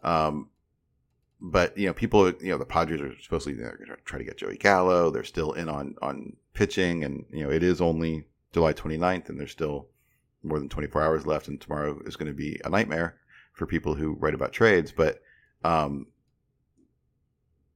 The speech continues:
they still, they, they, they're always kind of the third place team in the West, and they're, they're kind of, it's kind of become, there's a bit of permanence to it at this point, and, and they, they've yet to really go on that hot streak.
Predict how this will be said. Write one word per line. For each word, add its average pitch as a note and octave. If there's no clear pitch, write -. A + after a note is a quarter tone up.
they C3
still, A#2
they, -
they, A#2+
they're B2
always A2
kind F#2
of E2
the -
third E2
place E2+
team E2
in D#2
the D2+
West, F#2+
and D#2+
they're, D2
they're E2
kind F2+
of, D#2+
it's D#2
kind E2+
of E2
become, D2+
there's F2
a F2+
bit G2+
of G2
permanence F#2
to C#2+
it C2+
at C#2+
this -
point, C#2+
and, D#2
and D#2
they, D#2
they've D#2
yet D#2
to F2
really D2+
go D2+
on D2
that C2
hot D2+
streak. -